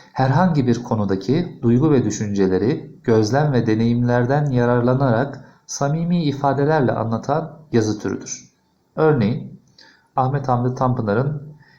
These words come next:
Yaşadığım Gibi eserinden alınan Kitap Korkusu başlıklı denemesi. "Kitaptan niçin korkarlar?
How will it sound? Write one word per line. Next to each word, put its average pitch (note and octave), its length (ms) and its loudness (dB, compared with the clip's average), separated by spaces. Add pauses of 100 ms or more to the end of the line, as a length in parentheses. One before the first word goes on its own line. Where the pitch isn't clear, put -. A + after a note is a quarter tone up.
(180)
Yaşadığım A#2+ 500 2
Gibi A#2 400 -2
eserinden A2 440 -4
alınan A2+ 420 -4
Kitap - 300 -6
Korkusu D3 680 -2 (640)
başlıklı - 500 -6
denemesi. G2+ 460 0 (600)
"Kitaptan E3+ 580 -2
niçin F3+ 320 2
korkarlar? G#2 760 -2